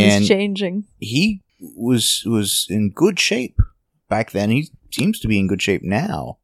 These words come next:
Speaker 2: but around that, uh, she, I think, immediately went over to the wardrobe thing and,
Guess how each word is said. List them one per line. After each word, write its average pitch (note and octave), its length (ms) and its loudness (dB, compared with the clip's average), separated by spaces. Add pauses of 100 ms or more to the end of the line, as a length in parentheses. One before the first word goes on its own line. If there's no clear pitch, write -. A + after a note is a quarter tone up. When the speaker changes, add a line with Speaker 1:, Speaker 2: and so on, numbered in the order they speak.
(380)
Speaker 2:
but G#2 380 4 (300)
around A2+ 440 0
that, G#2+ 280 -4
uh, G2 160 -2
she, C3+ 420 2
I G2+ 80 0
think, B2+ 220 -2
immediately B2+ 520 0
went A2 200 2
over A2 300 0
to - 140 -2
the G2 80 0
wardrobe G#2 440 4
thing F#2 240 0
and, D#2 120 -4